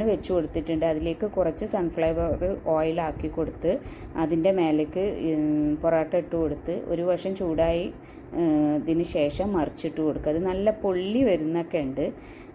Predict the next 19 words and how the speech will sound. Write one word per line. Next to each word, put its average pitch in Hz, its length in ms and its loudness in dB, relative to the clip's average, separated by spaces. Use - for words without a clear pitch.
ഏഹ്, 156 380 2
ഇങ്ങനെ 190 320 2
എല്ലാതും 180 480 2
തിരിച്ചും 196 460 -2
മറിച്ചിട്ട് 175 480 -2
കൊടുത്ത് 160 420 0
ചുട്ടെടുക്കാം. 139 680 -2
പൊറോട്ട, 202 440 4
ആ, 254 400 2
എളുപ്പത്തിന് 214 600 2
വേണ്ടിയിട്ടാണ് 190 560 0
ഇങ്ങനത്തെ 196 460 4
പൊറോട്ട 165 420 2
വാങ്ങിയിട്ടുള്ളത്. 160 760 0
ശരിക്കും 175 440 -2
നമ്മൾ 202 280 2
വീട്ടിലുണ്ടാക്കുന്ന 185 800 2
പൊറോട്ട 160 440 2
തന്നെയാണ് 165 440 2